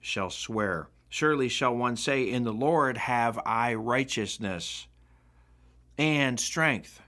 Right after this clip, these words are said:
Even to him shall men come, and all that are incensed against him shall be ashamed. In the Lord shall all the seed of Israel be justified and shall glory."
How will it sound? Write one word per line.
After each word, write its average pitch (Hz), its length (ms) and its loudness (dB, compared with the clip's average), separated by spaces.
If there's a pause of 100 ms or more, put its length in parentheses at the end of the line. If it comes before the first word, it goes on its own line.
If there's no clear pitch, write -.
(1700)
Even 175 300 2
to 151 140 0
him 151 280 0
shall 123 220 -2
men 123 260 -2
come, 123 340 -2
and 113 200 -2
all 135 320 2
that 117 160 0
are 110 120 0
incensed 120 460 -2
against 127 400 0
him 101 220 -2
shall 104 180 -4
be 98 180 -6
ashamed. 90 640 -4 (560)
In 110 120 -2
the 98 100 0
Lord 101 420 0
shall 101 160 -2
all 104 240 0
the 101 60 -2
seed 107 260 -2
of 95 100 -4
Israel 95 320 -4
be 95 140 -8
justified 90 1000 -4 (920)
and 117 360 -2
shall 98 200 -6
glory." 92 500 -4